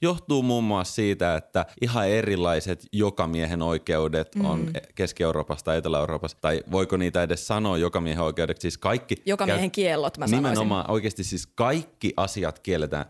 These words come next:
Speaker 1: Syöminen, juokseminen, surffaaminen järvillä. Eihän siellä ole mitään aaltojakaan tarjolla. Mutta tota,
Speaker 2: <laughs>
Speaker 1: camping-alueet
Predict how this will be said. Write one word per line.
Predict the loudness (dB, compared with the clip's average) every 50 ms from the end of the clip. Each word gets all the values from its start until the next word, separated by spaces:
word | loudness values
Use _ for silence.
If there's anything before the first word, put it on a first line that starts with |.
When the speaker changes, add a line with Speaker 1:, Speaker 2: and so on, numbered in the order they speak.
| -12 _ _
Speaker 1:
Syöminen, | -20 -10 -2 0 2 2 2 2 0 0 2 2 2
juokseminen, | 4 2 2 2 0 -4 -6 -4 -2 -2 0 0 -2 0
surffaaminen | 0 2 2 2 0 -2 -2 -2 -2 0 0 -2 -2 -2 0 2
järvillä. | 2 2 2 2 0 0 -2 -2 0 0 0 0
Eihän | -2 -4 -4 -4
siellä | -4 -2 0 0
ole | 0 0
mitään | -2 -2 -2 -2 -2 -2 -2
aaltojakaan | 0 0 0 0 -2 0 0 -2 -2 -2 -2 -2 -2 -2 -2 -2
tarjolla. | 0 -2 0 0 0 0 0 0 0 -2 -4 -4 -4
Mutta | -4 -4 -2 -2 0
tota, | 0 0 0 0 0 0 0 -4 -6 -8 -10
Speaker 2:
<laughs> | -10 -12 -4 -2
Speaker 1:
camping-alueet | 0 0 0 0 0 0 0 2 0 0 2 2 2 4 4 4 4 2 0 -2